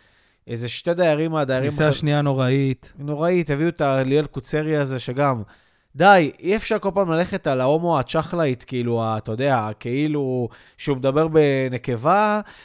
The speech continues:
Speaker 1: והוא הכל מוגזם אצלו, והוא עם הפרצופים, אתה יודע, והוא, "סתיו, אני לא מאמין שעשית לי את זה,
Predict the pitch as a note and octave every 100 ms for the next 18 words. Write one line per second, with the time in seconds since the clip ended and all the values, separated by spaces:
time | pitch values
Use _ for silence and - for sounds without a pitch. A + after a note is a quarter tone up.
0 | - B2 C3 - E3+ D#3+ D#3+ A#2+ - F#3
1 | F3+ F#3 - F#3 D3+ C3+ A#2+ B2 A2+ -
2 | A2+ F3+ D3+ C#3 D3+ C3+ B2 G#3+ - -
3 | - - - - - G#3+ A3 F#3 F#3 F#3+
4 | G3+ G#3 G#3 G#3 G3+ G3+ F#3+ A3+ G3 -
5 | - - D4 - C#4 A#3+ A#3 - D#4